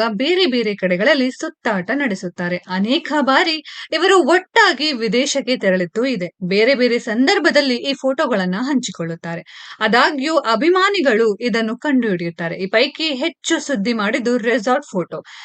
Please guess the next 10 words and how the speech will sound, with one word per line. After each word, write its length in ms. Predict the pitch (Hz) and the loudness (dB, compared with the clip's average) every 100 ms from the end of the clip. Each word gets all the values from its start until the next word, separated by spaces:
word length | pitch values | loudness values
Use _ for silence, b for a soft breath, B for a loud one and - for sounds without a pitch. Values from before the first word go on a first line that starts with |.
| B - | B 0
ಇಬ್ಬರು 420 | 370 440 453 392 | 0 2 4 6
ಒಂದೇ 340 | 311 381 427 | 4 2 0
ರೆಸಾರ್ಟ್‌ಗೆ 580 | 349 285 226 214 - 277 | 2 2 2 0 0 -4
ತೆರಳಿದ್ದರು, 560 | 247 202 180 170 170 170 | -2 -2 -2 -2 -8 -8
ಆದರೆ 420 | 180 185 262 285 | -6 0 2 2
ಬೇರೆ 460 | 220 269 294 339 | 0 2 4 4
ಬೇರೆ 280 | 359 302 269 | 4 4 2
ಸಂದರ್ಭದಲ್ಲಿ 680 | 262 208 202 196 202 - 233 | 0 -2 0 0 0 0 -2
ಫೋಟೋ 400 | 254 330 311 214 | -6 -4 -2 -2
ಹಾಕಿದ್ದರು. 560 | 175 185 - 175 170 | -4 -8 -8 -8 -8